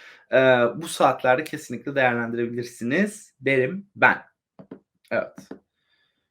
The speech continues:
Çok güzel. E, bütün burayı da değerlendirmenizi çok tavsiye ediyorum. Bu arada biliyorsunuz, e, yedi Haziran'da astroloji eğitimi başlıyor. Ve yedi Haziran'daki astroloji eğitimi öncesinde de yirmi yedi Mayıs'ta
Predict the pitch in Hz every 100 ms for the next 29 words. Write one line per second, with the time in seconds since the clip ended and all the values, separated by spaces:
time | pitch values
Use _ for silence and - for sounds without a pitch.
0 | _ _ - 170 - 113 110 113 143 -
1 | _ 127 127 123 123 123 131 147 - 147
2 | 123 127 143 131 123 120 117 117 117 123
3 | - - 127 123 123 143 175 165 190 175
4 | 165 175 151 151 139 131 135 170 196 _
5 | - - _ _ - 135 135 135 123 123
6 | 143 175 139 196 - - _ _ - 143
7 | 127 127 127 123 123 147 233 247 - 190
8 | - 139 135 127 - 117 107 101 - 117
9 | 139 220 - _ _ _ _ 143 170 208
10 | 254 - 135 175 185 180 160 135 127 120
11 | 117 113 - - - 143 - 147 123 117
12 | - - 139 139 127 117 135 151 135 131
13 | 143 160 214 165 165 165 160 151 160 135
14 | 123 - - 214 277